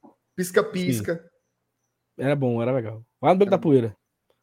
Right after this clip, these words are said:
Speaker 2: Hum, e era o Beco da Poeira antigo, né? O beco hoje
Speaker 1: É.
Speaker 2: parece um shopping, parece um,
Speaker 1: Hoje
Speaker 2: um
Speaker 1: é,
Speaker 2: Guatemi.
Speaker 1: hoje é, hoje é um centro comercial, não é mais o Beco
Speaker 2: É
Speaker 1: da
Speaker 2: o
Speaker 1: Poeira.
Speaker 2: beco do,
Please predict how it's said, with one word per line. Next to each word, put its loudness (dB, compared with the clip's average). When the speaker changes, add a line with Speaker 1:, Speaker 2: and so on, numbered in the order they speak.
Speaker 2:
Hum, 2
e 4
era 10
o -2
Beco 4
da 8
Poeira 8
antigo, 2
né? 4
O 6
beco 4
hoje 12
Speaker 1:
É. 4
Speaker 2:
parece 6
um 0
shopping, 2
parece 4
um, 2
Speaker 1:
Hoje 4
Speaker 2:
um 2
Speaker 1:
é, 4
Speaker 2:
Guatemi. 0
Speaker 1:
hoje 2
é, 0
hoje 2
é 6
um 6
centro 4
comercial, -2
não -4
é -2
mais -4
o -8
Beco -2
Speaker 2:
É 0
Speaker 1:
da 4
Speaker 2:
o 6
Speaker 1:
Poeira. 0
Speaker 2:
beco -2
do, 2